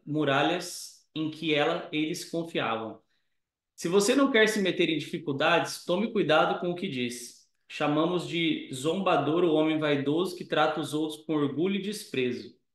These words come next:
Olha essa, gente. O preguiçoso morre desejando muitas vezes, muitas coisas, porque se nega a trabalhar.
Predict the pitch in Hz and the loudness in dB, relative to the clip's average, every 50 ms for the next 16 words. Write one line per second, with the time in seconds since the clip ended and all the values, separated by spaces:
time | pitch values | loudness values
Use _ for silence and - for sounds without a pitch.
0 | _ _ _ _ _ _ _ _ _ _ _ _ _ _ _ _ _ _ _ _ | _ _ _ _ _ _ _ _ _ _ _ _ _ _ _ _ _ _ _ _
1 | - 117 131 143 156 151 135 123 - - 127 120 131 135 123 113 - - - 135 | -6 0 4 6 6 6 6 4 2 -2 -4 -4 -2 -2 -2 -2 -6 -8 -10 -10
2 | 131 - 170 185 196 196 190 - - - 185 196 226 214 202 202 185 175 175 175 | -6 0 2 2 2 2 0 -2 -2 0 2 2 2 2 2 0 2 2 2 2
3 | 175 170 170 165 170 165 147 160 170 165 165 165 170 175 - 196 175 143 127 139 | 2 0 -2 -2 -2 -2 0 0 -2 0 0 -2 -2 -2 0 -2 -2 0 0 0
4 | 143 151 165 170 170 170 - - - - _ _ - 151 165 165 185 170 - - | 0 2 0 0 -2 -4 -10 -14 -16 -20 _ _ -2 -2 0 0 -2 -4 -4 -4
5 | - 143 143 156 160 160 196 190 - - 165 151 - 175 170 - - 170 156 151 | -2 0 0 2 0 0 -4 -6 -8 -8 -10 -6 -4 -4 -4 -4 -4 -2 0 0
6 | 156 165 170 185 180 180 180 170 175 170 151 127 113 110 110 - - | 0 0 0 0 -2 -2 -2 -2 0 0 0 0 0 0 -2 -6 -10